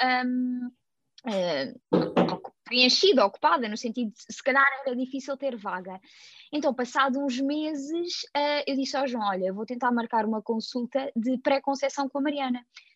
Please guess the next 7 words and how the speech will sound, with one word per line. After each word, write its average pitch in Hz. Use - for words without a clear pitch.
Já 208
tive 233
aqui 233
um 226
cheirinho, 247
entre 233
aspas, 214